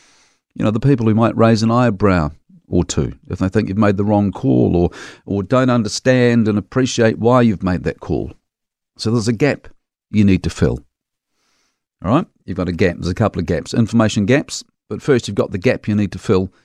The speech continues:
in terms of the role. So you go through a process and you get to a point where you know who it is you want doing that particular job. Not that it always works out, by the way.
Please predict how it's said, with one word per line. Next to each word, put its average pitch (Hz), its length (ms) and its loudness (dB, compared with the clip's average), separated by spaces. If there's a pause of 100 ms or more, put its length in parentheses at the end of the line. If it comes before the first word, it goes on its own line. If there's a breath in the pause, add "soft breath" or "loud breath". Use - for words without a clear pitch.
(140)
in 92 180 0
terms 92 340 0
of 90 100 -4
the 110 60 -4
role. 110 240 -2
So - 140 -10
you 85 60 -8
go 110 180 2
through 147 200 -4
a 135 40 -8
process - 580 -6 (640 soft breath)
and 101 180 0
you 90 60 0
get - 200 -6
to 95 100 -4
a 90 40 -4
point 160 360 0
where 104 100 -4
you 92 100 -2
know 92 480 -2 (180)
who 165 220 2
it 156 80 2
is 143 220 0
you 117 80 -2
want 127 300 2
doing 120 260 4
that 107 160 0
particular 98 480 -2
job. 58 420 -4 (1300 soft breath)
Not 233 280 0
that 262 100 0
it 220 100 2
always 185 380 2
works 147 280 -4
out, 151 200 2
by 113 160 0
the 110 80 -4
way. 143 260 -2